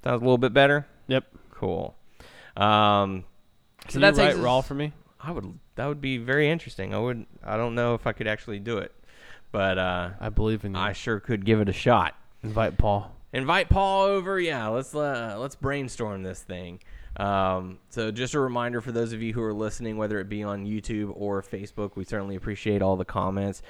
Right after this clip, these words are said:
Speaker 1: Uh, if you have any questions to, uh, for us, feel free to pass them along, and we'll, uh, we'll answer them, uh, throughout the show. So really cool stuff. Let's go over to SmackDown.
Speaker 2: I keep on
Speaker 1: Uh,
Speaker 2: hitting you,
Speaker 1: God,
Speaker 2: man.
Speaker 1: dude, what's your deal? You trying to fight me?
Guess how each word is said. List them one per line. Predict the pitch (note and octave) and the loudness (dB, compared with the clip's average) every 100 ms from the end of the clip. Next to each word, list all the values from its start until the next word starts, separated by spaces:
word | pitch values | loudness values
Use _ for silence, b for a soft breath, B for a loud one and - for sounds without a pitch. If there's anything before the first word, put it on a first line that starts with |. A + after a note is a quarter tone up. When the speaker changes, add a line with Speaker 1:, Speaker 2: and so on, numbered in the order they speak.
| B B | B B
Speaker 1:
Uh, | F#2+ | -4
if | F2+ | -2
you | G2+ | 0
have | G#2 | 0
any | G2 F#2 | 0 -4
questions | A#2 G#2 - A2 | -2 -2 -4 -6
to, | A#2+ G#2+ - | 0 0 0
uh, | G#2+ G2+ | -4 -4
for | - A2+ A2 | -2 0 0
us, | G2+ | 0
feel | A#2 | -4
free | G#2 A#2 G#2+ | -2 0 0
to | |
pass | G2 G#2 - | 0 -4 -6
them | A2 | -4
along, | G2+ G#2 G#2 G#2 | -2 -2 -4 -6
and | G2 | -6
we'll, | G2+ G2+ | -4 -2
uh, | G2 F#2+ | -4 -4
we'll | G2 G2+ | -4 -4
answer | G2+ G2 G#2+ | -6 -4 -4
them, | G2 G2 F#2+ B B B - | 0 0 -2 B B B -2
uh, | F#2+ F#2+ | 0 2
throughout | - A2+ G2+ F#2+ | 2 4 4 2
the | G#2+ | 0
show. | A3 A#3+ - B B B B | 2 4 2 B B B B
So | - | -6
really | B2+ D3 D#3 | -2 2 0
cool | F3 D#3+ | 0 -2
stuff. | - F3 B2 | 4 4 4
Let's | D#3+ - | 2 6
go | G#3+ | 6
over | G#3 | 6
to | F#3 | 2
SmackDown. | - G3+ G#3 G3 G#3 F#3+ G3 G3+ - | -2 0 0 2 4 6 6 2 -6
Speaker 2:
I | - B B | -16 B B
keep | - | -2
on | |
Speaker 1:
Uh, | G#2 G2+ G2 | 2 2 2
Speaker 2:
hitting | G#3+ B2+ | -2 -2
you, | |
Speaker 1:
God, | - C#4 E4 F#3+ A#2 | -2 2 4 4 4
Speaker 2:
man. | E3 | 2
Speaker 1:
dude, | D#4+ E4+ | 2 2
what's | F4 | 0
your | F#4+ | -2
deal? | E4 F#4 G#4 D4+ E3 - - | 4 4 4 0 -4 -10 -14
You | |
trying | - A3 - | -4 -4 -4
to | - - _ _ - | -14 -20 _ _ -16
fight | A3 - | -14 -12
me? | B3+ | -12